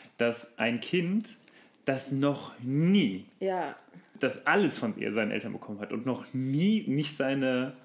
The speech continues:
Speaker 2: Seine
Speaker 1: seinen
Speaker 2: Grenzen
Speaker 1: Willen
Speaker 2: aufge-
Speaker 1: beko-, seinen Willen nicht
Speaker 2: Ja.
Speaker 1: bekommen hat. Nie, nicht sein, egal.
Speaker 2: Ja.
Speaker 1: Seinen Willen nicht bekommen hat. Äh, jetzt plötzlich in so einer Schockstarre ist.
Speaker 2: Ja.
Speaker 1: Ne? Und sagt, „Ja, okay, das ist alles schrecklich.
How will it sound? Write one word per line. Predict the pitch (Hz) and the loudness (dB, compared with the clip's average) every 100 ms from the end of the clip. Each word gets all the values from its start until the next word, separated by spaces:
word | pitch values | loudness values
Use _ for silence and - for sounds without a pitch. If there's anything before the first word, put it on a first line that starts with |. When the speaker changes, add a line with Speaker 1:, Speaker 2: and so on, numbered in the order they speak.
| - | -14
Speaker 2:
Seine | - 180 180 | -6 -4 -4
Speaker 1:
seinen | |
Speaker 2:
Grenzen | - 131 127 120 | 2 2 2 4
Speaker 1:
Willen | 156 180 131 104 | 4 6 4 2
Speaker 2:
aufge- | 175 180 - - | 2 0 -2 -4
Speaker 1:
beko-, | 196 | -4
seinen | 180 123 117 | 0 0 0
Willen | 131 165 110 101 | 0 0 0 0
nicht | 107 190 | -2 -4
Speaker 2:
Ja. | 180 | -2
Speaker 1:
bekommen | 104 98 | -2 -2
hat. | 107 147 - - _ _ - - - - - _ _ _ _ | -6 -6 -12 -20 _ _ -20 -20 -20 -20 -20 _ _ _ _
Nie, | 120 131 | -8 -6
nicht | 127 123 - | -4 -6 -6
sein, | 110 107 | -6 -6
egal. | 113 107 104 170 - | -4 0 0 -2 -2
Speaker 2:
Ja. | 185 175 - - | 0 0 0 0
Speaker 1:
Seinen | 117 127 123 | 0 2 0
Willen | 170 123 | 0 0
nicht | 107 | -2
bekommen | 107 - 104 101 | -6 -4 -2 -2
hat. | 139 - - - _ - | -4 -8 -18 -20 _ -4
Äh, | 113 - | -2 -2
jetzt | - 143 - - | -6 -6 -10 -2
plötzlich | 139 143 - 113 131 - - - _ - - - _ _ _ - | 0 0 -2 -2 -2 -8 -20 -20 _ -20 -20 -20 _ _ _ -4
in | 117 | 0
so | 120 | 2
einer | 113 | 2
Schockstarre | - 175 - - - 87 92 - | 0 -4 -4 -2 -2 -2 -4 -12
ist. | - - - _ | -18 -20 -20 _
Speaker 2:
Ja. | 190 190 185 - | -8 -8 -6 -4
Speaker 1:
Ne? | 123 156 | -2 -2
Und | 127 113 | -6 -8
sagt, | 104 - | -10 -12
„Ja, | - - | -14 -16
okay, | - - | -20 -20
das | - - | -20 -20
ist | - | -20
alles | - - | -20 -20
schrecklich. | - - | -20 -20